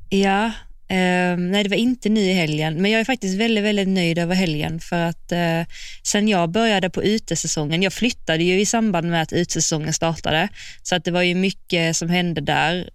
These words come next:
runt omkring och han var ju lite mer spänd hemma. Och när jag kom på tävling så fick jag lite de här, eh, ja, men bocksprången emellan hinderna. Och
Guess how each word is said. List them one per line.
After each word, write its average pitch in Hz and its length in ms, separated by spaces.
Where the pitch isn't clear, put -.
runt 165 300
omkring 160 540
och 156 80
han 160 160
var 156 160
ju 151 80
lite 160 320
mer 156 180
spänd 143 420
hemma. 151 600
Och 151 220
när 180 80
jag 180 100
kom 175 160
på 165 60
tävling 165 520
så 185 100
fick - 280
jag 175 80
lite 165 220
de 160 120
här, 147 440
eh, 147 60
ja, 170 100
men 160 200
bocksprången 160 720
emellan 190 400
hinderna. 151 560
Och 165 240